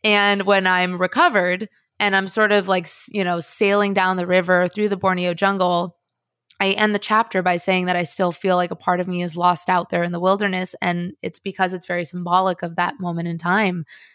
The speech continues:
I was, and, uh, I didn't know what to do. I had started this thing that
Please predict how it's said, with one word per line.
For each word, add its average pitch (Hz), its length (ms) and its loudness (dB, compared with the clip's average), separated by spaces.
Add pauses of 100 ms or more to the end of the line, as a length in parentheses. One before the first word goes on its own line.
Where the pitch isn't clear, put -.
(320)
I 190 80 2
was, 196 520 0 (260)
and, 196 320 2
uh, 180 400 2
I 185 140 -2
didn't 190 340 0
know 190 140 2
what 180 160 -2
to - 120 -10
do. 180 420 0 (140)
I 180 140 -2
had 170 200 -2
started 185 400 0
this 175 260 -6
thing 196 500 -2
that 185 200 -2